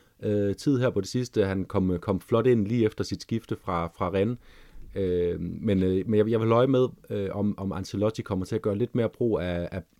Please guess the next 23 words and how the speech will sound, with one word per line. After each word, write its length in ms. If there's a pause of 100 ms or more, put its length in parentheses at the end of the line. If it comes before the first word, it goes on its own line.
(100)
øh, 220
både 200
Camavinga 460 (120)
og 220
Valverde. 480 (580)
Øh, 240
måske 460
i 180
den 160
løsning, 340
som 160
vi 60
snakkede 300
om 120
forud 240
for, 340
for 80
El 80
Clasico 460
på, 200
på 160
højre 260
siden 380